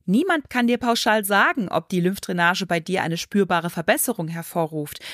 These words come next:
Für gewöhnlich kontrolliert man den Therapieerfolg durch Maßnehmen vor und nach der Behandlung und dabei ist ein Zentimeter Umfangsverminderung sozusagen die Regel und auch bei gesunden Menschen durchaus realistisch.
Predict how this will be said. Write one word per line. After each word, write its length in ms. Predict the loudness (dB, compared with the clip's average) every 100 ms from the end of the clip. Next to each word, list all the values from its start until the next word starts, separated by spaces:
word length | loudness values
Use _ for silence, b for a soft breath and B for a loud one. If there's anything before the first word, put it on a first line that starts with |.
| -4
Für 140 | 0
gewöhnlich 580 | 2 4 2 2 -2 -4
kontrolliert 560 | -6 -4 0 0 0 0
man 140 | 2
den 160 | 0 -2
Therapieerfolg 880 | -2 -2 -2 -2 0 0 0 0 -4 B
durch 240 | -8 -6 -4
Maßnehmen 880 | -2 0 0 0 -2 0 0 -2 -6 b b
vor 400 | -2 2 4 2
und 240 | -2 0
nach 180 | -2 -2
der 140 | -6
Behandlung 560 | -6 -4 -6 -2 -2 -2
und 160 | 0 0
dabei 260 | 2 2
ist 220 | 0 -4 0
ein 280 | 0 0 -2
Zentimeter 540 | -2 -2 0 -2 -2
Umfangsverminderung 920 | -4 -4 -6 -6 -4 -4 -2 0 0 -2 B B B _ _ 0
sozusagen 580 | 0 2 2 2 0
die 120 | -6 -2
Regel 480 | 2 2 2 0 -2 B B B
und 200 | -2 2
auch 140 | 2 2
bei 140 | 0
gesunden 480 | 2 2 2 0 -4
Menschen 340 | -4 -4 -4
durchaus 460 | -2 -2 0 0 0
realistisch. 600 | 0 2 0 -2 -4 -6